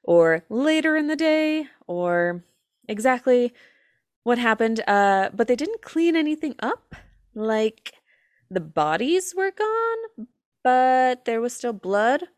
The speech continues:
all over the place. And the cops, uh, like, they showed the kids all the carnage, and they were like, "Look at this, kids. He's dead. He can't hurt you anymore."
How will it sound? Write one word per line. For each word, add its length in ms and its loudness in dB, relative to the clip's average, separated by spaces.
all 260 -4
over 420 -2
the 120 -6
place. 640 -4
And 500 4
the 160 0
cops, 880 -4
uh, 380 2
like, 240 0
they 140 2
showed 580 2
the 100 -6
kids 680 0
all 160 0
the 80 -2
carnage, 680 -2
and 140 2
they 100 6
were 80 8
like, 300 4
"Look 320 4
at 120 2
this, 260 0
kids. 480 -6
He's 320 0
dead. 300 6
He 180 -6
can't 340 -6
hurt 300 -2
you 180 -4
anymore." 600 -6